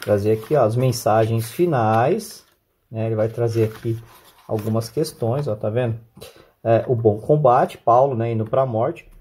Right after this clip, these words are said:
ele vai tá finalizando aqui, combati o bom combate, né, acabei a carreira, guardei a fé e tudo mais. Mensagens finais.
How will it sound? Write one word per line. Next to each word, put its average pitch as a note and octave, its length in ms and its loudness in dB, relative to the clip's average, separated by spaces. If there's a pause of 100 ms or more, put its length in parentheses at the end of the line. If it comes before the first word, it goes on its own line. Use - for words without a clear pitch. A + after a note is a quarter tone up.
(220)
ele G#2 100 -12
vai A2+ 120 0
tá A2+ 140 -4
finalizando A#2+ 560 -4
aqui, D3 180 -10
combati A#2 460 -2
o A#2 40 0
bom A2 220 -2
combate, D3+ 680 0
né, A#2 100 -6
acabei A2 340 -2
a A2 60 -2
carreira, B2 600 0
guardei A2 380 -2
a B2 60 -4
fé A#2+ 360 -2
e C3 40 -4
tudo A2 180 -8
mais. A2+ 400 -10 (920)
Mensagens B2+ 880 0 (160)
finais. A#2+ 640 -4